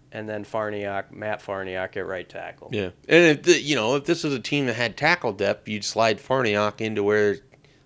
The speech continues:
Speaker 2: ultimately you might end up playing at right guard anyways, but you don't have that right tackle. And
Speaker 1: That
Speaker 2: so
Speaker 1: the right side's got a lot to answer. I mean,
Speaker 2: Yeah.
Speaker 1: the right guard could be somebody new,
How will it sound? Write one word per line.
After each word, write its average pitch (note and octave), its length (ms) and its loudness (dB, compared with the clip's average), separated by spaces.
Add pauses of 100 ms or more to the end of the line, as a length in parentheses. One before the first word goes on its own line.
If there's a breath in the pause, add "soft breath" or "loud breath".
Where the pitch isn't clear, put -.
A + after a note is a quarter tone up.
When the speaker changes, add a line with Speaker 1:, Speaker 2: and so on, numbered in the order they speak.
Speaker 2:
ultimately G#2+ 560 0
you G#2 40 -2
might G2+ 180 0
end G#2 140 -2
up F#2+ 80 -6
playing B2+ 360 -2
at F#2+ 120 -6
right G2+ 200 -6
guard G#2 280 -2
anyways, G2+ 500 -6
but - 260 -4 (400 soft breath)
you A2+ 120 -2
don't A2 120 0
have A2+ 160 2
that G#2 100 4
right G2 260 0
tackle. D3 380 0 (1040 soft breath)
And A2 180 -4
Speaker 1:
That G#2+ 60 -2
Speaker 2:
so G#2 360 2 (160)
Speaker 1:
the A#2 120 -4
right D3 220 6
side's D3 300 2
got B2 160 6
a A2+ 40 4
lot A2 280 4
to A2+ 80 -4
answer. A2 480 -4
I F2+ 40 -2
mean, G2+ 400 -6
Speaker 2:
Yeah. G#2 160 2 (140)
Speaker 1:
the A#2 120 0
right B2 240 2
guard A#2+ 380 2
could A#2+ 340 -6 (340)
be A2+ 160 -6
somebody A2+ 400 -2
new, G#2 440 -6